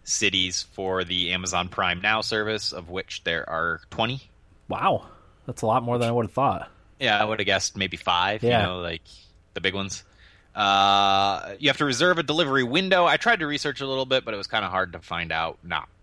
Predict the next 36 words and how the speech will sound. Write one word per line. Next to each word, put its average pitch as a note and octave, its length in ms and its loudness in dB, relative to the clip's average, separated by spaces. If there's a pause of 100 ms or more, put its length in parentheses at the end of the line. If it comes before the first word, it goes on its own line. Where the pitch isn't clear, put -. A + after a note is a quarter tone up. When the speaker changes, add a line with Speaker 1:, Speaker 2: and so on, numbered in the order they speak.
(260)
Speaker 1:
being E2 220 -4
able D#2 200 -10
to - 160 -14
access - 360 -10
the - 140 -16
Amazon E2 320 -10
Prime D#2+ 320 -6
Now D#2+ 360 -4 (220)
stuff - 520 -8
where F2 160 -2
I F2+ 120 4
live. G#2 320 0 (600)
Um, C2 480 -10 (1600)
but - 100 0
it - 40 0
kinda B3+ 220 6
makes A3+ 240 0
me G3 160 2
think, G#3 320 0
if C#3 120 -4
you D#3 60 -10
care G3 240 4
that D3 220 4
much D3 160 -4
about A#2 380 2 (120)
Call B2 300 4
of E2+ 160 -14
Duty, F2 460 -4 (560)
why C#3 80 -16
don't - 60 -20
you - 40 -12
just C#3+ 120 -14
get C3+ 120 -10
a F#2+ 40 -12
digital F2 300 -8
copy? C#2 440 -12